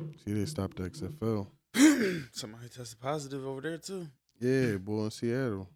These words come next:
Speaker 1: Where, where that joint is, is heavy at.
Speaker 2: Mm-hmm.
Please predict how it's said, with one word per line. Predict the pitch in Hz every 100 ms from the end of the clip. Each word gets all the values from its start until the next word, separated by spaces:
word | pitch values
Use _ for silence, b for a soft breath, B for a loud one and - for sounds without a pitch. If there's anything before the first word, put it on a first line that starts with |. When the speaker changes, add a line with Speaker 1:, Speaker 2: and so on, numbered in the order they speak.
| _ _ -
Speaker 1:
Where, | 92 101 98
where | 104
that | 104
joint | 107 104 101 98
is, | 98 -
is | 87
heavy | 101 135 117 85
at. | 92 - _ _ 104 104 110
Speaker 2:
Mm-hmm. | 123